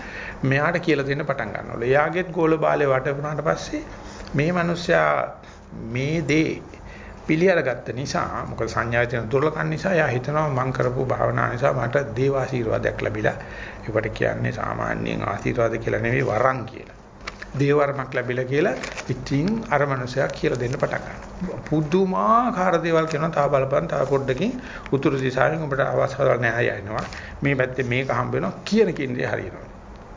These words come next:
අන්තිමට ටික දවසක් ගියාට පස්සේ මේ මනුස්සගේ සීලයටත් තට්ටු කරලලු යන්නේ. අර තිබුණු සීලයක් තියාගෙන ඉන්න බැරි තරමට ගෙනල්ලා ඉවරලා ඒ මනුස්සයත් වැටිලා අර තිබුණු දේවලුත් නැතුව මූණ දී ගන්න බැරි තත්ත්වයටපත් වෙනවා කියලා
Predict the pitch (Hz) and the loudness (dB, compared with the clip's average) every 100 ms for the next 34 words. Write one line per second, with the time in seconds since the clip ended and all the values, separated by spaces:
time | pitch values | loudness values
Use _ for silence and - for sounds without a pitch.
0 | - - - - 139 139 131 127 135 151 | -16 -14 -4 -2 0 0 0 0 0 2
1 | 151 131 120 120 117 117 127 - 180 208 | 2 0 0 0 0 0 -2 -2 0 0
2 | 196 - - - 135 139 131 151 143 139 | 0 -6 -8 0 2 2 -4 -4 -2 0
3 | 139 143 - - 135 - 143 135 131 165 | 0 2 0 0 0 0 0 0 0 -2
4 | 107 - - - - - - - - - | -4 -8 -14 -14 -16 -14 -14 -12 -10 -8
5 | - - - - - 147 143 151 151 156 | -10 -8 -6 -6 2 2 2 0 0 0
6 | 147 170 190 190 160 143 143 139 135 131 | 0 2 0 2 2 2 0 0 0 0
7 | 131 127 127 123 120 120 123 147 269 262 | -4 -4 -2 -2 0 0 0 -2 -4 -4
8 | 143 165 196 196 185 202 160 143 117 113 | 0 2 4 2 2 2 2 0 -2 -2
9 | 98 - - - - - 151 143 160 165 | -4 -4 -8 -14 -8 0 2 2 0 2
10 | 208 190 170 139 135 135 127 127 170 202 | 4 4 4 2 -2 -4 -4 -2 0 0
11 | 151 156 175 156 160 156 147 139 135 139 | 0 0 0 0 0 2 2 2 0 -2
12 | - 135 - - - 117 117 117 131 196 | -4 -4 -2 -4 -4 -4 -4 -2 0 0